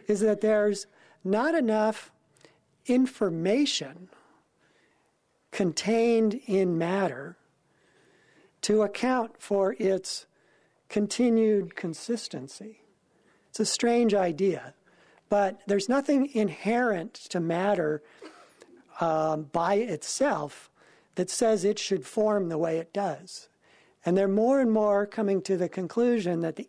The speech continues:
information, the, the fundamental laws that make our physical matter come together the way it does, actually reside in the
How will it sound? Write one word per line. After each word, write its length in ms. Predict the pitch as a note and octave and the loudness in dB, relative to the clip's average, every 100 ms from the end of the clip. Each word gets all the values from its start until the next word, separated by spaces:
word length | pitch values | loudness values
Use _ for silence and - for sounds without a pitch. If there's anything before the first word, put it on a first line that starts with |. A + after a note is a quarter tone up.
| - | 0
information, 1080 | D4 D4 G3 F3 G3 C#4 D4+ - C#3 C3+ D3+ - - - - - _ | 0 0 -2 2 2 2 0 -4 -10 -16 -18 -20 -20 -20 -20 -20 _
the, 280 | E3+ E3+ F3+ | -2 0 0
the 180 | E3 D#3+ | -2 -4
fundamental 840 | - G#3+ A#3 A3+ G#3 G#3 G3+ F#3 F3 | -2 0 2 4 4 2 0 -2 0
laws 800 | F3 F#3+ G#3 D#3 C#3 D#3 - - - - _ | 2 2 2 0 -6 -10 -14 -20 -20 -20 _
that 340 | F3+ F3+ F3+ F#3 | 0 0 0 0
make 300 | F#3+ G#3 B3 | 0 0 -2
our 500 | F#3 F3 E3+ E3+ - _ _ | 0 2 0 -2 -8 _ _
physical 420 | - F#3+ G3+ F#3+ | -2 -2 -2 -2
matter 380 | E3 E3+ G3 F3+ | -2 0 0 0
come 240 | - F#3 | -2 -2
together 320 | F3 F3 F#3 E3+ | -2 0 0 0
the 140 | E3 | -2
way 160 | D#3 D3+ | -2 -2
it 180 | F3+ | -2
does, 460 | A3 C#4 E3 D#3 - _ - - - - _ - | -2 0 0 -4 -8 _ -20 -20 -20 -20 _ -2
actually 540 | A#3+ C4+ - A3 G3 | 0 0 0 2 4
reside 800 | F3+ D#3 F3+ G#3+ G#3 D3 D#3 D#3+ _ _ _ _ _ _ _ | 2 0 0 0 0 -2 -4 -8 _ _ _ _ _ _ _
in 440 | G#3+ A3 G3+ G3+ G3+ _ _ _ _ _ _ E3+ | 2 2 2 0 -2 _ _ _ _ _ _ -2
the 400 | F3 F#3 A3+ | 0 2 -2